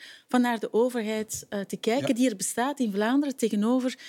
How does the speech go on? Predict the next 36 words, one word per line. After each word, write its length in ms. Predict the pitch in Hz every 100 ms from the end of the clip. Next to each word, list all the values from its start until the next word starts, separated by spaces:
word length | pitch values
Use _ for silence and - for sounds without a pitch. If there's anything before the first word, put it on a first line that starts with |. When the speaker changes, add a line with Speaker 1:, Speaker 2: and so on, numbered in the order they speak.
| - - -
Speaker 1:
in 180 | 220 208
het, 220 | 208 -
eh, 140 | 190
federale 460 | - 220 208 220 226
en 60 |
het 100 | 196
Franstalige 760 | - 208 - 220 214 202 196 190 185
landsgedeelte. 760 | 233 269 277 185 180 - 190 -
Speaker 2:
Maar 160 | 131
ik 220 | 127 -
herhaal 340 | 131 117 143 160
de 80 | 147
vraag 320 | 143 147 139
aan 140 | 123
u, 80 | 156
meneer 280 | 147 127 120
Bruns, 260 | 117 160
want 140 | 131 120
je 80 | 120
kan 180 | 151
niet 200 | 139 131
twee 220 | 127 123 117
zielen 380 | 123 190 143 123
in 100 | 113
één 180 | 113 107
borst 280 | 175 -
hebben. 320 | 131 110 104 - - _ _
Ofwel 500 | - - 143 139 113
zeg 280 | - 139 -
je 220 | 135 98
budgettaire 560 | - 131 123 117 123 120
orthodoxie, 720 | - - 98 104 - 135 113
dat 160 | - 104
is 160 | 110 -
zo 180 | 196
belangrijk. 840 | 147 120 151 139 123 107 - -